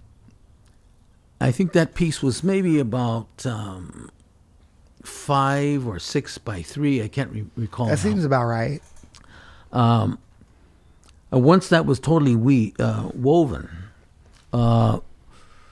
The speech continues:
Speaker 1: then I, uh, applied gesso. I painted the whole thing with gesso, uh, because of that sort of hard, chalky nature of the gesso. They would help sort of, um,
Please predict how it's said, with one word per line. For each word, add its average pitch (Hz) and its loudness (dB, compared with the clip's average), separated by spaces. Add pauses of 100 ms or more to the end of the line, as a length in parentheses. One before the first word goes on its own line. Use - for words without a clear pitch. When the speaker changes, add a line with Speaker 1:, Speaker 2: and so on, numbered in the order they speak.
(600)
Speaker 1:
then 151 8
I, 131 6
uh, 113 2
applied 139 2
gesso. 107 0
I - -8
painted 135 2
the 113 4
whole 120 4
thing 117 0
with 104 0
gesso, 95 -4 (580)
uh, 110 2
because 123 0
of 131 0
that 123 -2
sort 156 2
of 113 -2 (140)
hard, 131 2
chalky 120 2
nature 113 2
of 87 -4
the 90 -2
gesso. 92 -4
They 120 -2
would 117 -2
help 120 0
sort 117 -2
of, 92 -8
um, 95 -12